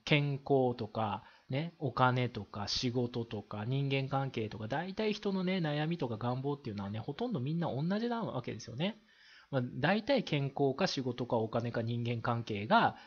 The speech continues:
悩みになっていたり、もしくはね、将来の夢とか願望になってるっていう場合がほとんどなわけですけど、全部一緒なんですよ。ね、決断しなければ何も変わらないし、決断すれば必ず何かが変わるんです。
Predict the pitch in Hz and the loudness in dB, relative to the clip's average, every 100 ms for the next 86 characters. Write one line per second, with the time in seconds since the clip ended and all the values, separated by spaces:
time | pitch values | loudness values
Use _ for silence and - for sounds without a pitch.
0 | - 123 120 120 120 110 120 - 107 107 | -2 2 4 2 0 0 -2 -2 -4 -2
1 | 233 147 151 - 104 147 175 - 135 123 | 0 0 -2 -2 0 0 0 0 0 0
2 | 110 107 110 117 117 107 113 110 110 117 | 0 -2 -2 0 -2 -2 -2 -2 -2 -2
3 | 123 131 131 101 101 - 107 117 127 160 | -2 -4 -4 -6 -6 -4 -2 2 0 0
4 | - 131 262 294 131 110 104 107 101 - | -2 -2 0 2 0 0 -2 -4 -6 -4
5 | 120 156 - - - - 135 240 339 311 | 0 2 0 -2 -12 -6 2 4 4 2
6 | 117 110 - 180 120 98 - - - - | 0 -2 -2 -2 -2 -4 -8 -12 -12 -8
7 | 123 - 180 247 285 269 254 262 254 160 | -4 0 0 2 0 0 -2 -2 0 0
8 | 117 123 147 175 165 165 180 190 127 - | 0 0 2 0 0 -2 0 0 0 -2
9 | 120 151 170 165 196 156 123 127 170 180 | -4 -2 -4 -2 -4 -4 -4 -2 0 0
10 | 170 135 107 98 - - 117 160 131 98 | 0 -2 -4 -8 -6 0 2 2 0 -6
11 | 107 | -12